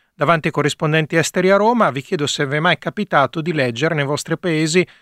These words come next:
una nota di una Presidente del Consiglio che auspica le dimissioni di un suo ministro. Il segnale di debolezza è evidente." In Parlamento, intanto, l'opposizione hanno contestato il ministro Nordio, che ha ribadito di voler restare al proprio posto.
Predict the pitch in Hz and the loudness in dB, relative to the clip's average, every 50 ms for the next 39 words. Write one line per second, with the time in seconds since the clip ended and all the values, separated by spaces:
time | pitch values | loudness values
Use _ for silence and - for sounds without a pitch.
0 | _ _ _ - 185 180 196 202 190 170 147 - 175 165 175 175 175 - 190 180 | _ _ _ -2 2 4 4 4 4 2 0 0 -2 -2 0 0 0 0 -2 -2
1 | - - 175 175 160 135 - 156 151 156 - - 185 185 - - - 151 143 156 | 0 0 0 0 0 -2 -2 -2 -2 -2 -2 -2 -2 -2 0 0 -2 -2 0 -2
2 | 165 - - 202 165 147 139 139 - - - - 160 - 170 156 151 143 151 156 | -2 -2 0 2 4 4 4 2 0 -4 -6 -6 -4 -2 -2 -2 -2 -2 -2 -2
3 | 165 156 - - 160 143 139 131 147 151 139 - - 151 139 139 143 143 135 131 | -2 -2 -2 -2 -2 -2 -2 -2 -2 -2 -2 -2 -2 -4 -4 -2 -2 -2 -2 -2
4 | 131 - - - - 151 139 135 - - 165 151 147 139 131 127 135 131 131 139 | -2 -4 -6 -6 -4 -4 -2 -2 -2 -2 0 0 2 2 0 0 -2 -2 -2 0
5 | 135 151 143 135 127 127 - - - - 147 151 - 175 151 143 135 139 123 131 | 0 0 0 2 0 -2 -2 -4 -4 -2 -2 -2 0 0 -2 -2 -2 -2 -2 -2
6 | 127 123 123 123 123 - - 131 127 - - _ _ _ _ _ - 160 131 - | -2 -2 -2 -4 -6 -4 -2 -4 -4 -4 -10 _ _ _ _ _ -10 -6 0 0
7 | 147 147 165 170 160 156 165 165 - - 175 160 147 - 165 156 151 - 170 160 | 2 4 2 2 2 2 0 0 -2 -2 -2 -2 2 2 2 2 2 0 0 -2
8 | 151 - - 147 143 156 - - 170 151 147 139 139 - - 147 135 - 151 - | -2 -2 -2 -2 -2 -4 -2 -2 -2 0 0 0 -2 -2 -4 -4 -4 -4 -4 -2
9 | - - 147 - 160 139 135 135 139 139 - - 196 190 180 180 185 185 185 185 | 0 0 0 0 0 -2 -2 -2 -2 -2 0 0 2 4 4 4 4 4 2 -2
10 | 165 - 156 139 139 131 131 131 139 143 - 139 127 123 120 127 123 123 123 127 | -4 -2 -2 -2 -2 0 -2 -2 -2 -4 -4 -4 -4 -2 -2 -2 -2 -2 -2 -2
11 | 123 - - - 143 127 123 120 - - 147 - 180 165 - 190 196 208 196 - | -4 -4 -2 -2 0 0 0 0 -2 -2 -4 -2 -4 -2 2 4 4 4 2 0
12 | - - 143 | -2 -4 -4